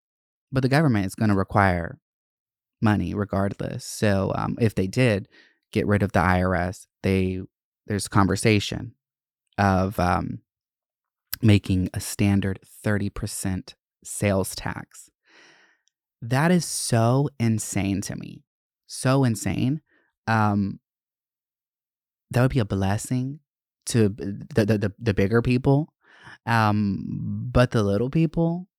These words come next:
thirty percent? What, like, eh, think about that. If you went to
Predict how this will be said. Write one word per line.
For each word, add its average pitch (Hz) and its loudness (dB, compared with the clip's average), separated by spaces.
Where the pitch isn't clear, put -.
thirty 127 0
percent? 139 0
What, 123 2
like, 127 -2
eh, 92 -6
think 165 2
about 113 0
that. 87 -4
If 117 -2
you 131 2
went 143 0
to 110 0